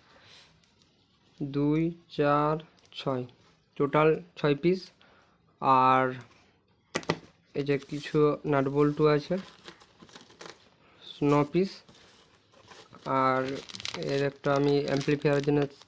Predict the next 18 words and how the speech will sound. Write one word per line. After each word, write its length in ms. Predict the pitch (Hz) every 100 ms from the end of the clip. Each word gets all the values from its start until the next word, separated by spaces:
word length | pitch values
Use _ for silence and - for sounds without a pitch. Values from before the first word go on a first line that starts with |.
| _ _ - -
ওয়্যার 240 | 143 143 143
কিনে 240 | 151 147
এনেছি, 280 | 147 151 - 165
মানে 140 | 156 147 143
যাকে 160 | 135
বলে 220 | 139 143
তার, 280 | 135 143 147 170 - _ - - - - - - - - - - - 262 160
ভালো 280 | 143 147
কোয়ালিটির 480 | 147 143 147 143 151 -
তার। 160 | 151 190 - - _ _ _ _ _ _ - - - - -
এর 120 | 143 139
আমি 120 | 143 139
এক-, 240 | - -
দা-, 300 | 139 139 139 190 -
প্রাইসটাও 460 | 139 139 139 147 143
একটু 160 | 139 147
বলে 240 | 143 139 143
দিচ্ছি। 240 | 143